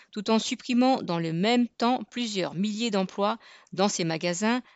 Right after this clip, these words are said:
bases logistiques et sièges sociaux.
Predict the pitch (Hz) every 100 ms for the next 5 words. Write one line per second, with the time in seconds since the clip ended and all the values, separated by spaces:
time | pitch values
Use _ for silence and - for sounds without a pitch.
0 | _ 156 165 214 208 175 165 170 - 226
1 | 240 - - 185 - 196 202 202 - -
2 | 185 - 165 -